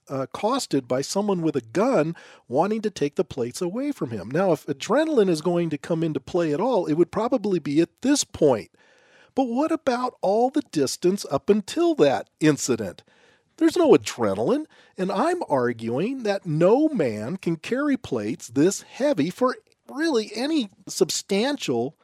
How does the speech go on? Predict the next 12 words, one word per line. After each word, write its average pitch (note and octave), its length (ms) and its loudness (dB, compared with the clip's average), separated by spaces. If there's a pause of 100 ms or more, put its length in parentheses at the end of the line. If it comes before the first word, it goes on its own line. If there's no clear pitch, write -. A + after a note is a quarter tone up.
distance. - 640 -4 (380)
And F#3 160 0
yet A3 160 4
that's B3 240 -2
what C4+ 140 4
we're G3+ 160 0
supposed - 540 -2
to E3+ 60 0
believe. F#3+ 680 0 (580)
Is A#3 220 0
this C4+ 180 2
important? C#4+ 680 0